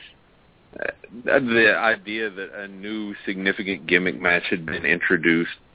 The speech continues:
'Cause as a wrestling fan, you always like seeing them push the envelope and come up with something new. Same with,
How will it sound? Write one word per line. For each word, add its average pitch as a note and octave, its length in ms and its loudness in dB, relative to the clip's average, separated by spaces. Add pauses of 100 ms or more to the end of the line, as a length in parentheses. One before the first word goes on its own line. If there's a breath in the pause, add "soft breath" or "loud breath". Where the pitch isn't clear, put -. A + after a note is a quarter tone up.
(140)
'Cause F2 260 6
as B2 180 4
a A2 60 4
wrestling F2 420 4
fan, F2 220 0
you F2 100 -2
always F2+ 220 -4
like E2+ 240 -2
seeing F2 160 -4
them F2 100 -4
push - 280 -10
the D#2 100 4
envelope D#2+ 360 2
and E2 100 -6
come E2+ 120 -4
up D#2 100 -4
with - 100 -20
something D#2 380 -2
new. D#2+ 200 6 (120)
Same G2+ 200 4
with, F#2 140 0